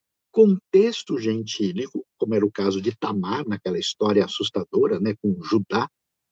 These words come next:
lá que ela, eh, eh, se envolveu com seu próprio sogro, e daí nasceu, né, o filho que é o Pérez, que tá na genealogia.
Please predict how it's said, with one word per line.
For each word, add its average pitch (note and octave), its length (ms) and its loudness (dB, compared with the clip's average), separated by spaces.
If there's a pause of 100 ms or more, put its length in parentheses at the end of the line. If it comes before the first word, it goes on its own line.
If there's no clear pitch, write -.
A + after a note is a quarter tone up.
(500)
lá G#2+ 260 4
que G2 220 4
ela, G2 300 2
eh, F2+ 440 -6
eh, F2 80 -14
se - 160 -2
envolveu F#2+ 380 4
com F#2+ 100 -8
seu F#2+ 240 0
próprio F#2+ 280 -4
sogro, B2 500 2
e F2+ 60 -12
daí G2 420 -2
nasceu, A2 580 0 (240)
né, G#2+ 100 -6
o G2 140 -6
filho A2 360 -2
que - 100 -2
é G2 40 2
o F2+ 100 -2 (100)
Pérez, B2+ 500 2
que - 140 -20
tá F#2+ 120 -8
na F2+ 120 -10
genealogia. G#2 720 -2